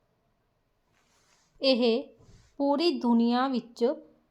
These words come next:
ਪੱਚੀ ਦਸੰਬਰ ਨੂੰ ਮਨਾਇਆ ਜਾਂਦਾ ਹੈ।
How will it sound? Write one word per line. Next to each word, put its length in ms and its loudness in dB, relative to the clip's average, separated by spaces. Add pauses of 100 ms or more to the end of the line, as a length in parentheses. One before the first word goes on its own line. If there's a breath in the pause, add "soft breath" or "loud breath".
(180)
ਪੱਚੀ 320 -2
ਦਸੰਬਰ 600 -2
ਨੂੰ 200 -6 (340)
ਮਨਾਇਆ 440 0
ਜਾਂਦਾ 360 -4
ਹੈ। 140 -4